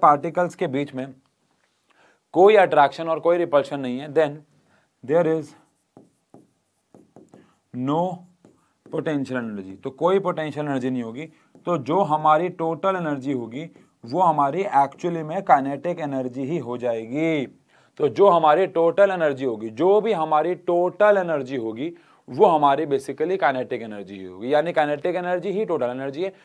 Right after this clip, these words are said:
और टोटल एनर्जी ही काइनेटिक एनर्जी है, because there is no potential energy in, uh, kinetic theory of gases, because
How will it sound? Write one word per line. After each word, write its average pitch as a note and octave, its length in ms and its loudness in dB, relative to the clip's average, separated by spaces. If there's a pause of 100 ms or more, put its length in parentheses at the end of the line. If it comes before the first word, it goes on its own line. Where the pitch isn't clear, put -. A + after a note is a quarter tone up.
(160)
और E3+ 140 2
टोटल G3 200 6
एनर्जी D#3+ 360 -2
ही G3 60 -2
काइनेटिक C3+ 380 -2
एनर्जी C#3+ 240 -4
है, D#3+ 60 -6
because D#3 260 0
there E3 220 2
is C3+ 80 -6
no F3 180 -2 (100)
potential D3 420 -4
energy C3 440 -8 (460)
in, F3 260 -4 (440)
uh, D3+ 200 2
kinetic D3+ 380 2
theory B2+ 180 -4
of B2+ 80 -6
gases, C#3 220 -6
because D3+ 320 -4